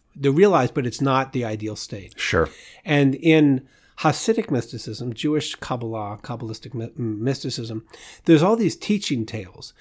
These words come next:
Speaker 1: And those tales were used after a prayer session to tell and to help people re-enter this world. So it's ve-, the, again, the experience is, is almost exactly the same if you are one of these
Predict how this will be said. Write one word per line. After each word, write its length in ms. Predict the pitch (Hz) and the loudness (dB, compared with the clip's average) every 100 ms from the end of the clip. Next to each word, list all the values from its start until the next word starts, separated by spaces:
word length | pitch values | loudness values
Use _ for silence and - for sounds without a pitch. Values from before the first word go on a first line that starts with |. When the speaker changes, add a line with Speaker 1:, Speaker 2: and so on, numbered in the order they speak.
| - - - | -20 -16 -2
Speaker 1:
And 220 | 165 170 | 4 6
those 200 | 165 165 | 4 2
tales 520 | - 202 226 240 226 | -4 -2 2 2 2
were 80 | 170 | 2
used 540 | 139 127 127 123 - - _ _ _ _ _ - | 4 4 4 2 -2 -12 _ _ _ _ _ -4
after 320 | 139 165 - 185 | 2 2 2 -2
a 60 | |
prayer 280 | 131 165 170 | 0 0 0
session 540 | - 120 - 120 110 _ - | 0 -4 -2 -4 -4 _ -10
to 120 | 143 | -8
tell 440 | - - 185 185 156 | -6 0 4 4 4
and 100 | 127 | 2
to 80 | |
help 220 | 123 151 - | 2 0 -2
people 320 | 147 135 120 | -2 -2 -2
re-enter 640 | 113 156 170 156 156 143 | 4 6 6 4 4 2
this 240 | 120 117 - | -2 -4 -6
world. 460 | 107 110 95 - _ _ _ - - - | -6 -6 -8 -16 _ _ _ -20 -20 2
So 160 | 170 | 4
it's 200 | 151 143 | 4 2
ve-, 240 | 131 160 131 | 2 2 2
the, 140 | 147 | -2
again, 280 | 139 175 151 | 2 6 6
the 80 | 135 | 4
experience 680 | - - 196 202 165 139 | 2 -2 2 4 4 2
is, 180 | 127 - | -4 -4
is 200 | 139 123 | -4 0
almost 480 | 170 185 120 107 113 | 0 2 0 -2 -8
exactly 460 | 110 131 120 120 104 | -4 -4 -4 -6 -8
the 100 | 104 | -8
same 420 | - 135 113 101 | -2 0 0 -4
if 160 | 98 | -6
you 160 | 123 110 | -6 -4
are 220 | 104 98 _ _ _ _ - | -6 -10 _ _ _ _ -4
one 240 | 135 127 | 0 2
of 80 | 110 | 0
these 320 | 110 107 - | -2 -4 -8